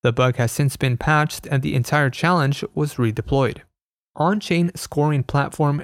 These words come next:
Degen Score released the Degen Score Cafe,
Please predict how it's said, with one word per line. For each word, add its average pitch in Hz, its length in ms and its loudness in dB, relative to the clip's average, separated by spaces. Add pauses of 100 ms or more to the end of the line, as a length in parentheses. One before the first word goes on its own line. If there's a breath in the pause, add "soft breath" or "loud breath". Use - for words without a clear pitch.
Degen 175 420 0
Score - 480 0
released 131 500 2 (100)
the 139 140 2
Degen 135 360 2
Score 113 280 0
Cafe, 127 560 -2